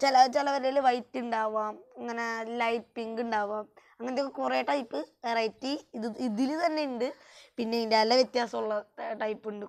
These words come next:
കുറേ വ്യത്യാസങ്ങളുള്ള ബിഗോണിയ ഉണ്ട്. അപ്പൊ ഞാൻ എന്തായാലും ഇതിൻ്റെ ഒരു കളക്ഷൻ തുടങ്ങിയാലോ ആലോചിക്കുന്നുണ്ട്. അപ്പൊ ഞാൻ ഇനി അത് വാങ്ങാൻ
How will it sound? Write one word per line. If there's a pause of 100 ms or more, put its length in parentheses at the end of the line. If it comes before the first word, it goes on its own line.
കുറേ
വ്യത്യാസങ്ങളുള്ള (560)
ബിഗോണിയ
ഉണ്ട്. (440)
അപ്പൊ (120)
ഞാൻ (100)
എന്തായാലും (140)
ഇതിൻ്റെ
ഒരു
കളക്ഷൻ (100)
തുടങ്ങിയാലോ (300)
ആലോചിക്കുന്നുണ്ട്. (280)
അപ്പൊ (120)
ഞാൻ
ഇനി
അത്
വാങ്ങാൻ